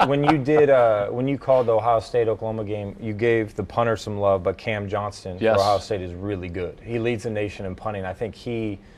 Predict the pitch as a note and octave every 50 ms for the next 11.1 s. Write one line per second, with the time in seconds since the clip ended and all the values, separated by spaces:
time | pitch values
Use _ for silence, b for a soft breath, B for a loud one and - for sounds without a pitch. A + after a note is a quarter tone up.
0 | b b b b b b b b b - - - - - - C#3 - - D3+ D3+
1 | - B2+ A2+ G#2 - - - C#3+ B2 A2+ A#2 A2+ A2+ G#2+ - A#2+ A2 - - G2+
2 | F#2+ - A#2+ G#2 G2+ F#2+ - G2+ G2+ - - G#2+ - - - - A#2+ A2+ A2+ A2
3 | G#2+ G#2 F#2+ G#2 G#2 G#2 - - G2+ F#2 - G2+ F#2 - G2 F2+ - - - A2
4 | G#2+ F#2+ - G2+ F#2+ F#2+ F2+ - - - G#2 G#2 G2 - - - A2 G#2 G2+ F2
5 | F#2 F2 F#2 G2+ F#2+ - - - F#2+ E2 G#2 F#2+ F#2+ E2+ E2+ - - - G2 F#2+
6 | G2+ A2 C3+ C3 b b b b b b - G#2+ A2 A2 G#2 A#2 A2+ G#2 G#2 G2+
7 | G2 - G#2+ G#2 F#2 G2 F#2 - - G#2 F#2 E2+ E2+ - - E2+ E2 D#2 E2 F2
8 | F2+ F2+ F#2+ B2+ C3+ A2+ A#2+ A2 G2 F#2+ F#2+ - - - F2 E2 E2+ - E2+ D#2+
9 | - - F#2+ E2+ E2 D#2+ D#2+ - - D#2+ D#2+ E2 D#2+ C#3+ C#3+ C#3+ - D#3+ C#3+ D3+
10 | - - - - - E3 D#3 D3+ - - - C#3+ C3+ B2+ A#2+ B2 A#2+ A2+ A2 G#2+
11 | G#2+ A2